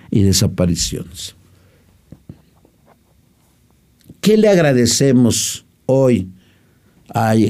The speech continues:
a Juárez, perdón, a Hidalgo, a Morelos, a Allende, a Aldama, a Jiménez y a Juárez. ¿Qué le agradecemos?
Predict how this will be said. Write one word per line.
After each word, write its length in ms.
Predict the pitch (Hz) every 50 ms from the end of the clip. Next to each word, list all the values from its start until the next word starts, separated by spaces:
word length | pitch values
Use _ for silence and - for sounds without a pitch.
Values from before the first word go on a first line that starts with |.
| 113 -
a 340 | 110 120 113 110 107 104 101
Juárez, 1000 | - - - 117 120 120 120 120 120 113 110 104 98 - - - - - - -
perdón, 440 | - 117 117 123 123 113 98 92 92 - - - _ - - - _ -
a 140 | - 104 110
Hidalgo, 500 | 113 104 117 120 120 123 123 113 110 110
a 60 | 104
Morelos, 760 | 104 104 101 104 110 113 117 113 113 107 104 - - - -
a 80 | 98 92
Allende, 540 | 92 90 90 107 110 117 117 113 110 117 104
a 40 |
Aldama, 440 | 95 98 98 107 110 110 113 110 107
a 40 | 101
Jiménez 880 | 104 - 110 98 101 107 110 110 107 107 101 92 92 92 - - - - _ _ _ _ _ _ _ _ _ -
y 140 | - 104
a 60 | 104 98
Juárez. 640 | - - 107 101 92 87 85 90 - - - - _ _ _ _ _ _ _ _ _ _ _ _ _ _ _ _ _ _ _ _ _ _ _ _ _ _ _ _ _ _ _ _ _ _ _ _ _ _ _ _ _ _ _ _ _ _ _ _ _ _ _ _ _ _ _ _ _ _ _ _ _ _ _ _ _ _ _ _ _ - - - - - _
¿Qué 160 | - - 170
le 100 | 175 175
agradecemos? 1000 | 156 143 139 127 120 113 107 101 - - 101 92 85 76 71 - - - - -